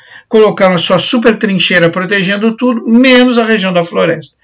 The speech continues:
E foi por ali que a Alemanha veio. Os alemães vieram pela região da floresta de Artois, deram a volta por, entraram no território francês, deram a volta por trás da linha Maginot e cercaram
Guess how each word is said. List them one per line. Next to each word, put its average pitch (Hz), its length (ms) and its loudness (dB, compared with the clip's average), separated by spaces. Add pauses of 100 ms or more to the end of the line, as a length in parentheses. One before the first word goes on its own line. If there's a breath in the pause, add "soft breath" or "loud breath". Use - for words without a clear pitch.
(240 soft breath)
E - 80 -2
foi 240 220 2
por - 140 0
ali 226 280 4
que 226 80 -2
a 226 40 4
Alemanha 185 420 0
veio. 147 220 -6 (480 loud breath)
Os 170 100 0
alemães 196 400 0
vieram 170 380 2
pela 160 340 4
região 156 300 -2
da 151 100 -4
floresta 143 500 -4
de 165 120 -4
Artois, 202 720 0 (360 soft breath)
deram 254 520 4
a 226 100 4
volta 190 460 0
por, 262 280 0 (140)
entraram 202 540 2
no 170 120 -4
território 170 460 0
francês, 226 480 -2
deram 226 240 2
a 202 60 0
volta 185 280 -2
por 214 200 -4
trás 196 340 0
da 185 80 2
linha 175 180 0
Maginot 185 500 -4 (360 loud breath)
e 240 80 0
cercaram 180 840 2